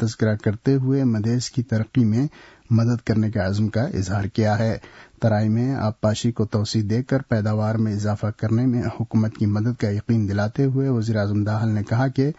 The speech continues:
اس بار انہوں نے وفاقیت کے نفاذ پر خاص توجہ دی ہے۔ نیپال کے ہی سب سے طویل اس پل کی لمبائی ایک ہزار پانچ سو اشاریہ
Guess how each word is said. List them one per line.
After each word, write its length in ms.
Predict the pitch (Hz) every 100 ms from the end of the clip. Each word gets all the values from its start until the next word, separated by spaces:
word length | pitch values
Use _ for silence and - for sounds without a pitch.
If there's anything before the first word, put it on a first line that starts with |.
| - - - -
اس 180 | 123 117
بار 200 | 123 143
انہوں 280 | 117 113
نے 120 | 120 131
وفاقیت 560 | 107 117 - 127 123
کے 100 | 117
نفاذ 440 | 107 - 104 104 -
پر 160 | 120 165 - - _
خاص 360 | - 123 117 -
توجہ 340 | 107 101 107
دی 200 | 101 110
ہے۔ 200 | 117 113 - - _ - -
نیپال 380 | 117 - 110 107
کے 160 | 117
ہی 140 | 113 135
سب 200 | - 117
سے 140 | 110
طویل 300 | 104 110 104
اس 220 | 107 - -
پل 120 | 120
کی 160 | -
لمبائی 440 | 107 104 110 127 98
ایک 240 | 110 -
ہزار 260 | 110 110 107
پانچ 340 | - 113 117
سو 260 | - - 147 - - - - 104
اشاریہ 520 | 113 - 117 123